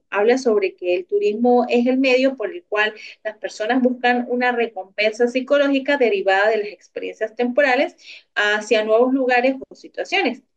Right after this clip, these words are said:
eh, estando siempre libre de las limitaciones de trabajo y de los patrones normales de la vida cotidiana del, del ser humano. Sin embargo,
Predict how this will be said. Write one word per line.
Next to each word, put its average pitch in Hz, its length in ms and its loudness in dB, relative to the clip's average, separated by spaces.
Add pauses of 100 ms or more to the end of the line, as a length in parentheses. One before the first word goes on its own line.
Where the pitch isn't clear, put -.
(300)
eh, 214 340 2
estando 240 340 0
siempre 247 360 2
libre 277 340 4
de 254 80 2
las 220 160 0
limitaciones 202 680 -8
de 226 120 0
trabajo 294 600 -2
y 214 100 -4
de 208 120 0
los 208 180 0
patrones 220 480 -2
normales 302 480 0
de 254 100 0
la 190 100 -2
vida 196 240 -4
cotidiana 175 560 -14
del, 294 280 -8 (340)
del 320 280 2
ser 226 280 0
humano. 214 440 -2 (800)
Sin 233 200 -6
embargo, 277 680 2